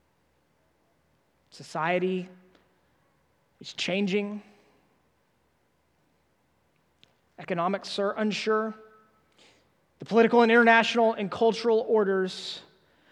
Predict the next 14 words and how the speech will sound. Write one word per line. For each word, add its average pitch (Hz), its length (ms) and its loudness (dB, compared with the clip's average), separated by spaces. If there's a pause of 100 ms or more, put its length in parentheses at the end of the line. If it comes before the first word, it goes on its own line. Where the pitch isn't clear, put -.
(140)
are 185 120 -2
just 202 440 4
as 220 100 0
tenuous 208 540 -2
today 175 520 -2 (800)
as 147 100 -16
they 139 120 -10
were 180 320 -2
when 175 140 -4
the 151 60 -10
psalmist 175 480 -10
was 160 160 -12
writing. 135 400 -16 (1120)
We 190 480 -6